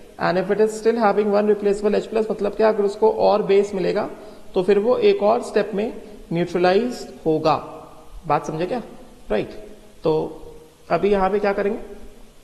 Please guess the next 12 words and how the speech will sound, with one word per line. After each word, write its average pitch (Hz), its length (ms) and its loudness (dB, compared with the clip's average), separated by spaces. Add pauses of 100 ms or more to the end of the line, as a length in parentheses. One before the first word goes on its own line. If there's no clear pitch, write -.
(1080)
यहाँ 151 140 -6
पे 175 80 -4
क्या 175 120 2
लिखते 160 220 -2
हैं? 226 180 -8
यहाँ 156 160 0
पे 175 100 0
लिखते 160 240 0
हैं, 196 100 0
चलो, - 240 -2 (4000)
Step - 520 0 (720)
three। 160 200 0